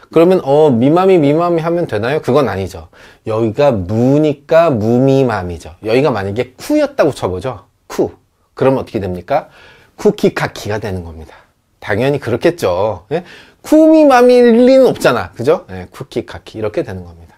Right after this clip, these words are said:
뒤에 뭘 붙이나 볼까요? 이 조동사들은요, 지금 우리가 동사를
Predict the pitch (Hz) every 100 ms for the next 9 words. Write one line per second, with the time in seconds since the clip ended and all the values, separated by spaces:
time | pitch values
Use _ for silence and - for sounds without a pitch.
0 | _ _ - - _ - 285 214 208 170
1 | 165 - 147 107 98 92 107 180 _ _
2 | _ _ 202 254 262 127 151 254 262 262
3 | 143 117 147 160 90 90 _ _ _ _
4 | _ _ - 160 208 151 196 208 147 156
5 | 208